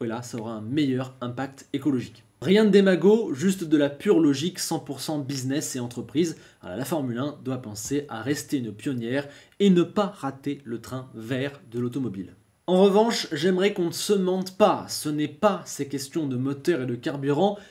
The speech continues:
qui vont rendre la Formule un neutre en carbone. Certainement pas. Il y a énormément de progrès à faire dans d'autres domaines.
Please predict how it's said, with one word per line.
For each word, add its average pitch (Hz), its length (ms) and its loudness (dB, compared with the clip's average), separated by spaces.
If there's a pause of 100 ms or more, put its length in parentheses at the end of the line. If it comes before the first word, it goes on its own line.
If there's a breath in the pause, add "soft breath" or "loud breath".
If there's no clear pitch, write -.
(120 loud breath)
qui 247 160 2
vont 185 200 2
rendre 160 280 0
la 131 80 -2
Formule 135 360 -4
un 147 100 -2
neutre 151 500 -2
en 147 140 -6
carbone. 151 560 -2 (320 loud breath)
Certainement 175 600 0
pas. 135 260 -2
Il 117 100 -6
y 131 60 -2
a - 140 -6 (100)
énormément 220 880 2
de 127 120 -2
progrès 143 680 -2
à 127 80 -8
faire 143 320 -6
dans 127 200 -8
d'autres 170 500 0
domaines. 156 400 2